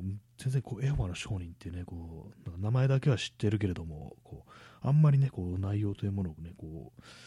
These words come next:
内容というか、どんなね、こう、宗教なのかってことを考えてこなかったですね。エホバってなんか、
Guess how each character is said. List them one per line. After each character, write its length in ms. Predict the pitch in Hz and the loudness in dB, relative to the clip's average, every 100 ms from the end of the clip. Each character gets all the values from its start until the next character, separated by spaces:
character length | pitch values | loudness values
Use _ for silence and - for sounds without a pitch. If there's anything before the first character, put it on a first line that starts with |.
| - - _ _ - | -20 -20 _ _ -4
内 120 | 90 | -2
容 40 | |
と 80 | 92 | -2
い 40 | |
う 0 | |
か、 40 | 87 | -2
ど 140 | 95 | 0
ん 80 | 104 | 2
な 100 | 104 | 2
ね、 140 | 101 - | 2 -2
こ 540 | 82 80 78 65 - | -10 -10 -10 -12 -16
う、 340 | _ _ _ - | _ _ _ -2
宗 180 | 120 | 2
教 120 | 101 85 | 2 0
な 100 | 90 | -6
の 120 | 85 | -8
か 100 | 87 | -12
っ 40 | |
て 100 | - | -14
こ 80 | - | -14
と 80 | 85 | -14
を 20 | |
考 140 | - 101 | -8 -6
え 40 | 98 | -6
て 60 | - | -6
こ 100 | 80 | -12
な 80 | |
か 80 | 76 | -14
っ 20 | 73 | -16
た 80 | 60 | -18
で 40 | |
す 120 | - | -18
ね。 100 | - 82 78 - _ _ _ _ _ _ _ _ _ _ _ _ _ _ _ - _ _ _ _ _ | -16 -12 -12 -14 _ _ _ _ _ _ _ _ _ _ _ _ _ _ _ -20 _ _ _ _ _
エ 120 | 107 139 | -2 0
ホ 180 | 165 | 2
バ 160 | 98 87 | 0 -2
っ 40 | |
て 160 | - 104 | -8 -6
な 80 | 92 | -6
ん 60 | |
か、 260 | - 87 76 | -8 -10 -12